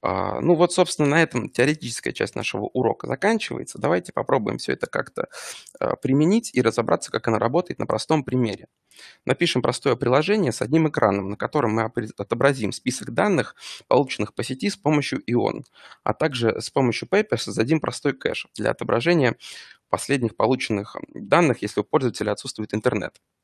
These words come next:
Итак, а, здесь я заранее подготовил некоторую заготовку, чтобы вам не было скучно, м, пока я выполняю некоторые рутинные действия.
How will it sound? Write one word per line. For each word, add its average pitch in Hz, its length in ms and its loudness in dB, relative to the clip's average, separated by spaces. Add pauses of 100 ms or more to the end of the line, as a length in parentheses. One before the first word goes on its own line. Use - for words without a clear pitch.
(760)
Итак, 120 360 0 (1400)
а, 107 160 4
здесь 139 300 0
я 139 80 2
заранее 113 560 4
подготовил 107 560 -2
некоторую 104 400 -2
заготовку, 151 560 -2
чтобы 120 300 2
вам 117 180 2
не 113 100 -4
было 107 220 -4
скучно, 131 640 2
м, 67 300 -4
пока 104 260 -2
я 101 160 -2
выполняю 104 480 -2
некоторые - 480 -6
рутинные 98 480 -6
действия. 135 560 -2